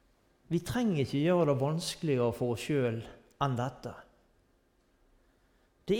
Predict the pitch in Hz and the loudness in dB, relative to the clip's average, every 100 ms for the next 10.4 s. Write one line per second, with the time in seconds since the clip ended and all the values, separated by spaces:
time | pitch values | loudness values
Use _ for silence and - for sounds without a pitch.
0 | 240 147 - - 220 165 - 160 - 151 | 6 6 6 2 2 0 -4 -4 2 4
1 | 175 156 143 - 160 120 104 - - - | 4 4 2 2 2 2 0 -10 -20 -20
2 | - 135 127 131 151 120 - 110 123 - | -6 -2 2 2 2 2 0 -2 -2 -2
3 | 120 117 - - _ _ _ _ _ _ | -6 -8 -14 -20 _ _ _ _ _ _
4 | _ _ _ _ _ _ 120 135 139 143 | _ _ _ _ _ _ -2 0 0 -2
5 | - 156 156 147 120 117 117 131 120 107 | 0 2 2 2 0 2 2 2 0 -4
6 | - - - 117 135 135 147 123 127 135 | -12 -12 -4 2 2 2 -2 0 -2 -2
7 | 135 123 117 104 - - - - _ _ | -2 0 0 -2 -12 -20 -20 -20 _ _
8 | - 117 127 135 - 127 117 - 120 123 | -4 -2 0 -2 0 2 2 2 -2 -2
9 | 127 107 107 104 104 - _ _ - 156 | -4 -4 -4 -6 -12 -18 _ _ -8 -6
10 | - 180 214 | -4 -2 -2